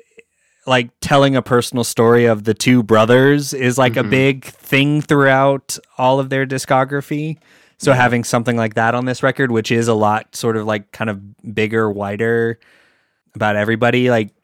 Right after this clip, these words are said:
Speaker 1: sharing those kind of, like, feels like really, like, personal kind of intimate moments, uh,
Speaker 2: Mm-hmm.
Speaker 1: I was here for. But I, yeah, I couldn't, I couldn't get past the, the industrial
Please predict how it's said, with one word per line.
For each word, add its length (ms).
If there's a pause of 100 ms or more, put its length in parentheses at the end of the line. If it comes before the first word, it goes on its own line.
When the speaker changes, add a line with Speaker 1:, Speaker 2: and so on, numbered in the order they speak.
Speaker 1:
sharing 400
those 140
kind 180
of, 60
like, 180 (420)
feels 460
like 180
really, 240
like, 200
personal 400
kind 180
of 60
intimate 360
moments, 640 (120)
uh, 100
Speaker 2:
Mm-hmm. 360
Speaker 1:
I 40
was 160
here 180
for. 380 (460)
But 260
I, 200 (340)
yeah, 420
I 80
couldn't, 480
I 80
couldn't 240
get 160
past 440
the, 520
the 500 (460)
industrial 1000